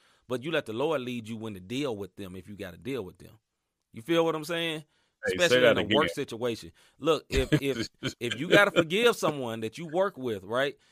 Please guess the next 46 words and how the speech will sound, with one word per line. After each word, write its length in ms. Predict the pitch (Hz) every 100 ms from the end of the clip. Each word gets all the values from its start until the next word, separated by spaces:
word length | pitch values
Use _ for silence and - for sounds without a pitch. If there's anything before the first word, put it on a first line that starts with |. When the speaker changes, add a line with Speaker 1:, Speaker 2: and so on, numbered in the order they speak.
| _ _
Speaker 1:
And, 460 | 143 143 135 123 117 _ _ _ _ _ _
you 120 | 139
know, 360 | 151 127 120 - _ _ _
you 320 | 113 127 185
don't, 160 | 170 _ _ _ 104
you 160 | 127
forgive 460 | 160 147 127 180 170
them 280 | 185 196 196
and 100 | 107
you 140 | 113 120
let 240 | 131 147
it 120 | 139
go, 340 | 92 175 143 117 _ _ _
but 220 | 123 131 123
you 120 | 156
only 180 | 170 165
deal 200 | 151 185
with 100 | 147
them 100 | 156
when 100 | 135
the 80 | 113
Lord 320 | 123 147 -
tell 160 | 156
you 160 | 131 123
to 80 | 113
deal 260 | 92 147 156
with 140 | 117
them 160 | 110 104
if 200 | 120 107
they 140 | 139
don't 200 | 139 127
work 180 | 120 120
in 100 | 117
your 160 | 120 110
office 360 | 117 101 92
or 60 | 101
whatever. 360 | 104 107 98
You 60 | 110
know, 100 | 143
you 140 | 160
speak 280 | 208 - 123 117
Speaker 2:
Right. 100 | 110 _ _ -
Speaker 1:
and 80 | 131
you 60 |
be 140 | 135 120
kind, 440 | 170 190 151 123